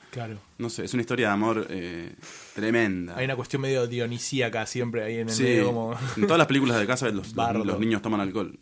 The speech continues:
Speaker 2: eso es lo, como que se repite, toda la obra de él está toda
Speaker 1: Claro.
Speaker 2: unida por eso.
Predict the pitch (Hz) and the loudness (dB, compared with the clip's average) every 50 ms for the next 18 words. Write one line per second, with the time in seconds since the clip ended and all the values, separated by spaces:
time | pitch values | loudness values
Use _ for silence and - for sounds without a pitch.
0 | - - 98 104 101 - - - - 156 - - - - 92 87 92 85 107 107 | -14 -12 -8 -8 -8 -8 -8 -4 -4 -4 -4 -4 -6 -6 -4 -4 -2 -2 -2 0
1 | 101 98 95 80 - 123 120 113 107 107 117 120 117 117 120 110 - 110 101 98 | 0 0 0 0 2 2 2 4 4 4 4 4 4 2 2 0 -2 -4 -4 -4
2 | 107 107 101 92 90 - 123 117 113 110 107 98 98 95 98 104 101 95 80 92 | -2 -4 -4 -4 -4 -2 0 0 0 0 -2 -4 -2 -2 0 0 0 -2 -4 -4
3 | 98 98 - - | -6 -6 -8 -10